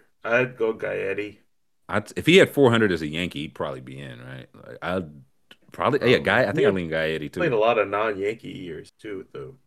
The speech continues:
Speaker 1: Was it Mariners?
Speaker 2: I think, let's
Speaker 1: I
Speaker 2: go,
Speaker 1: don't
Speaker 2: uh,
Speaker 1: remember.
Speaker 2: let's go Gary.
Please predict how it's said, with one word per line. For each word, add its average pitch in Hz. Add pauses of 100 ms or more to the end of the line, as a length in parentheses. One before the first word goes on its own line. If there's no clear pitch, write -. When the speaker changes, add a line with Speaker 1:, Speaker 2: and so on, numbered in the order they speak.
(200)
Speaker 1:
Was -
it - (240)
Mariners? 302 (600)
Speaker 2:
I 85
think, -
let's 123
Speaker 1:
I -
Speaker 2:
go, 117
Speaker 1:
don't -
Speaker 2:
uh, -
Speaker 1:
remember. 95 (160)
Speaker 2:
let's 139
go 131
Gary. 78